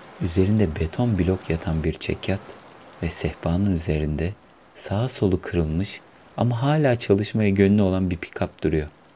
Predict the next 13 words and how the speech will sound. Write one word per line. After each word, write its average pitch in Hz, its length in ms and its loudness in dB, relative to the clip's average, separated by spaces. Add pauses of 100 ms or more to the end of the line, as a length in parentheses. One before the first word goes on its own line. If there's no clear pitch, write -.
(880)
Kutuyu - 380 0
kucağıma 87 520 2
alıp 82 180 0 (1120)
pikabın 107 420 0
içinde 82 380 0
duran 87 260 0
plağı 80 340 -2
çıkartıyorum. 82 840 -4 (640)
Nefesimle 90 680 -2
üzerindeki 82 680 0
savaş 98 500 -4
ganimetlerinden 80 960 -4
kurtarıp 92 600 -6